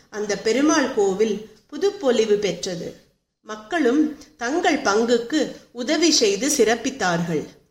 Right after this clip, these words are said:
திருவையாவூர் என்று இப்பொழுது அழைக்கப்படுகிறது அந்த ஊர். அற்புதங்கள் தொடரும்.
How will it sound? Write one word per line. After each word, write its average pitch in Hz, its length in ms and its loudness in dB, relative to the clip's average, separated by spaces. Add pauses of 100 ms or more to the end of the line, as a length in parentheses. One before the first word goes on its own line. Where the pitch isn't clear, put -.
(600)
திருவையாவூர் 247 1080 2
என்று 202 400 2
இப்பொழுது 196 600 0 (360)
அழைக்கப்படுகிறது 196 1200 -2
அந்த 170 320 -2
ஊர். 170 300 0 (680)
அற்புதங்கள் 233 840 -2
தொடரும். 165 440 -2